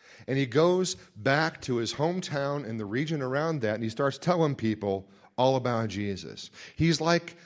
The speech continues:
the sower we read about in the last chapter of Mark, who starts to spread the seed.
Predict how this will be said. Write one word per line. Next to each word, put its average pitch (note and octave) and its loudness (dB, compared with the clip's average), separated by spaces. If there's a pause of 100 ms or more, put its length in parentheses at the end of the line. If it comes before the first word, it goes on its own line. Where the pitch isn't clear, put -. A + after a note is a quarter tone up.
(100)
the C3 4
sower C#3+ 2 (240)
we C#3 0 (360)
read F3 10
about C3 4 (140)
in C#3 -2
the C3+ 4
last D#3+ 0
chapter G#2 -2
of G#2 -4
Mark, G#2 -2
who C3 -4
starts D3 0
to C#3+ -6
spread A#2 -4
the A#2+ -4
seed. G#2 -6